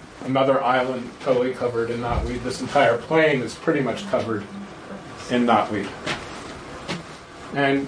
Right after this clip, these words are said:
you know, you can pick out patches. Part of the challenge for Shippensburg is gonna be to figure out how to translate this type of photography into G I S, coming up with algorithms to say what color, what texture, whatever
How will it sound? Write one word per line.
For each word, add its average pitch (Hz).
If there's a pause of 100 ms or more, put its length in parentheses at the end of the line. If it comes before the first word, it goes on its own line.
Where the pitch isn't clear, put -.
you 143
know, 110
you 127
can 123
pick 147
out 117
patches. 110 (320)
Part 143
of 135
the 127
challenge 135
for 117
Shippensburg 117
is 113
gonna 117
be 113
to 110
figure 120
out 110
how 123
to 110 (360)
translate 120
this 135
type 123
of 101
photography 117
into 107 (340)
G 127
I 117
S, 123 (340)
coming 135
up 120
with 101
algorithms 120
to 104
say 110 (560)
what 127
color, 123
what 110 (480)
texture, 110
whatever 107